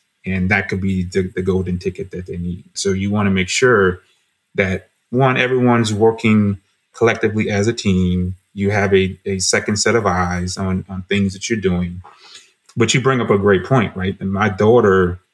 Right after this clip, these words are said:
is a, a recent college graduate. She's now in this, uh, I T space as a project manager. So we have this, this constant conversation about what she sees in works, in a workplace, and based on my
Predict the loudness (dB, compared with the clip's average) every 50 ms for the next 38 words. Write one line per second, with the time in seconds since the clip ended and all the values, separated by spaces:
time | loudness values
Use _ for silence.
0 | _ _ _ _ _ 0 0 0 2 2 0 2 2 2 0 0 -2 -2 -4 -2
1 | 0 0 2 2 0 -2 -2 -2 -2 -2 0 0 0 0 0 0 2 2 2 0
2 | 0 -2 -4 -6 -6 -6 -2 0 0 2 2 0 0 -2 -4 -4 -2 -2 -2 -2
3 | -2 -4 -6 -6 -8 -8 -6 -4 -4 -4 -4 -4 -6 -6 -6 -6 -4 -4 -4 -2
4 | -2 -4 -4 -6 -8 -6 -4 -6 -4 -2 -4 -6 -6 -8 -6 -6 -4 -4 -4 -6
5 | -2 -2 0 0 0 0 0 0 0 0 -2 -2 -2 -8 _ -20 -20 -20 -20 -20
6 | _ _ _ _ _ -6 -6 -4 -2 -2 -2 -2 -2 -2 -4 -2 0 0 0 2
7 | 2 2 2 2 2 2 2 2 2 2 2 2 2 2 2 2 2 2 2 2
8 | 2 0 0 0 0 0 0 0 0 2 0 2 2 2 2 2 4 2 2 0
9 | -2 -10 _ _ _ -18 -16 -16 -14 -10 -6 -2 -2 -2 0 0 -2 -2 -2 0
10 | 2 2 2 2 0 -2 -2 -2 0 0 0 0 -2 -2 -4 -2 -2 0 0 0
11 | 0 0 0 -2